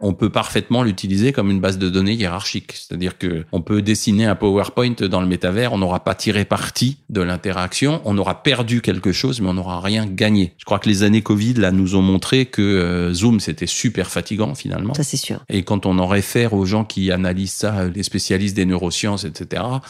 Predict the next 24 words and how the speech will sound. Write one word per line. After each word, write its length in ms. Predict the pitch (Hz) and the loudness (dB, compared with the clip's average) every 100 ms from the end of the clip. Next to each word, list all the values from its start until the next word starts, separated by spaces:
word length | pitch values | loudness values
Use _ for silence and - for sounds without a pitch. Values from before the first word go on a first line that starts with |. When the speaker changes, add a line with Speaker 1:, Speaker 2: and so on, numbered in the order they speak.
| - - _ | -18 -20 _
Speaker 1:
ils 240 | - 92 98 | -6 -2 -2
expliquent 400 | - - 101 - | -2 -4 -4 -2
tous 240 | 120 117 | -2 0
assez 240 | 98 - | 0 0
facilement 580 | 95 101 - 101 98 123 | 0 -2 0 2 2 2
que, 120 | 123 | 2
normalement, 880 | 98 98 101 104 107 104 127 147 156 101 | 2 2 2 2 2 2 2 2 0 -2
on 140 | 101 | -2
a 160 | 107 107 | 0 0
quatre-vingts 360 | 101 - 107 | -4 -2 -2
pour 180 | 107 107 | -2 -4
cent 180 | - 120 | -2 0
de 60 | 107 | 0
l'info 300 | 101 - 123 | -2 -2 -2
quand 220 | 107 90 | -4 -4
on 80 | 98 | -4
échange 280 | 87 107 98 | -4 -4 -2
avec 200 | 92 - | -4 -2
quelqu'un 320 | 90 107 101 | -4 -2 -4
qui 140 | - | -6
passe 220 | 95 95 | -8 -6
par 160 | - 85 | -6 -8
le 140 | 82 | -6
non-verbal. 640 | 82 92 98 90 101 156 | -2 0 2 2 0 0